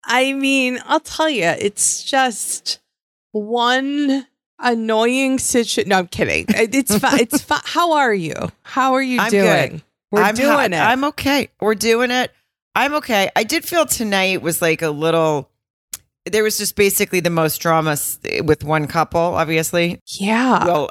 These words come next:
Speaker 2: which I can't wait to get into. A couple couples we didn't see that much of, I felt. Um,
Speaker 1: Yeah.
Speaker 2: but
Speaker 1: Yeah.
Speaker 2: that's, you know, that's okay. It gives us more time to sink our teeth into the,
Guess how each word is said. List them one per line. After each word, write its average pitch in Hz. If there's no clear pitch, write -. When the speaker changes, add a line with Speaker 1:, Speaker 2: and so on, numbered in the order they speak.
Speaker 2:
which 156
I 151
can't 143
wait 139
to 156
get 143
into. 143
A 139
couple 208
couples 202
we 151
didn't 143
see 139
that 139
much 135
of, 202
I 214
felt. 247
Um, 180
Speaker 1:
Yeah. 151
Speaker 2:
but 202
Speaker 1:
Yeah. 175
Speaker 2:
that's, -
you 226
know, 185
that's 170
okay. 139
It 117
gives 139
us 147
more 131
time 127
to 120
sink 127
our 117
teeth 120
into 117
the, 107